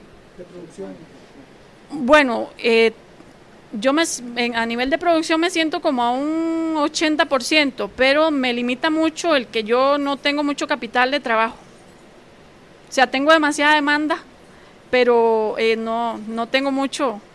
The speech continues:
Speaker 2: mucho capital de trabajo.
Speaker 1: Un montón de manos.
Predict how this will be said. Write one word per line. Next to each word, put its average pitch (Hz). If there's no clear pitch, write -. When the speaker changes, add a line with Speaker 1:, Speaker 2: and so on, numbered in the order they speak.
Speaker 2:
mucho 233
capital 233
de 262
trabajo. 247
Speaker 1:
Un 196
montón 202
de 190
manos. 180